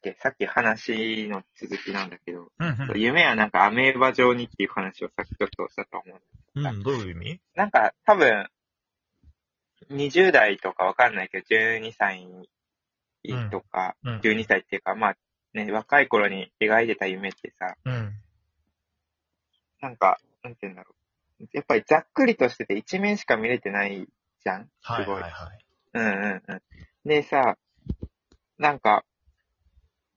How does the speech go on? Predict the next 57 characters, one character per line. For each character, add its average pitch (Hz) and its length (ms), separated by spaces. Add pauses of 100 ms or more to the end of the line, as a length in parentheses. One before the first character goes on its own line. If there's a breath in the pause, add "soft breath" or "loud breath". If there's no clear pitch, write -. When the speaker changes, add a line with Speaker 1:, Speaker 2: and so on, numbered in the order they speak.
(420)
Speaker 1:
そ 180 140
れ 190 120
っ 190 40
て - 180
こ 170 100
う 156 40
壁 170 360
に 165 140
ぶ 160 120
つ - 120
か 165 120
っ 160 100
た 165 100
り 156 100
と 110 100
か 101 220
し - 180
た 120 140
時 117 240
と 107 160
か 98 160
に、 95 160
こ - 120
う 104 40
な 107 140
ん 104 60
か - 220 (300 soft breath)
穴 143 320
を 127 80
見 113 140
つ - 140
け 113 160
て、 101 200
こ - 160
う - 40
ち - 120
ょ - 20
っ - 40 (100)
と、 98 300 (340)
ね、 120 100
夢 143 320
は 156 80
残 147 320
し - 40
つ - 120
つ 151 100
も 110 120
ち 110 80
ょ - 20
っ - 20
と - 100
変 117 200
化 101 140
さ - 120
せ - 120
て 104 80
っ - 40